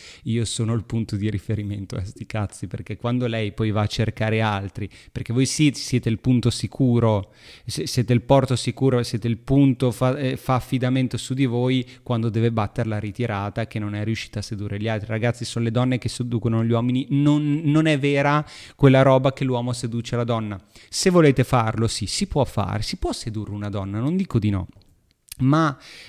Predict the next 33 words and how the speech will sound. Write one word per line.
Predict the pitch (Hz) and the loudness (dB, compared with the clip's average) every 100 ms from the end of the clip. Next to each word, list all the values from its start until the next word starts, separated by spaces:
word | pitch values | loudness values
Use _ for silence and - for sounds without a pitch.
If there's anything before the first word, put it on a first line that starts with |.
| - | -6
eh, | 131 131 131 - 139 | -2 2 0 -2 -2
va, | 156 170 127 123 - | 4 6 4 2 -4
ehm, | 127 123 120 120 120 120 123 - | -2 0 0 0 0 -2 -8 -8
si | - - 180 | -6 -2 0
muove | 185 160 120 110 113 113 - - - | 2 4 2 0 -4 -6 -12 -20 -6
in | 143 | 0
un | 165 151 139 123 | 2 2 0 0
binario | 170 170 131 120 117 117 113 | 0 0 0 0 0 0 0
diverso | 117 156 147 120 117 147 | 0 2 4 2 0 -4
che | - | -2
poi | - 156 | 6 6
deraglia | 123 127 120 107 110 120 156 202 - - - - | 6 4 2 -2 -4 -2 -4 -8 -16 -20 -20 -4
per | 180 170 139 127 123 - | 0 2 0 0 -2 -4
far | 156 147 | -2 0
andare | 147 147 175 | 0 0 0
bene | 131 147 | 0 -2
tutto | 143 139 | -4 -6
il | 123 | -6
processo | - - 135 120 | -6 -8 -8 -8
di | 117 113 - | -4 -6 -4
attrazione | 156 156 - 143 - - 131 120 131 | -6 -4 0 -2 -2 -4 -2 0 0
dall'inizio | 131 120 127 113 - 120 | 0 0 0 -2 -4 -4
alla | 107 | -4
fine. | - 107 98 95 | -4 -6 -6 -8
Quindi | 110 104 | -6 -6
ascoltate | - 110 107 110 110 | -4 -6 -4 -4 -4
i | |
miei | 107 147 | -4 -4
video, | 170 170 113 107 | -2 -2 -4 -6
leggete | 110 120 110 117 104 | -2 -2 0 -4 -2
il | |
mio, | 107 120 120 110 | -2 0 0 -2
mm, | 107 107 | -4 -6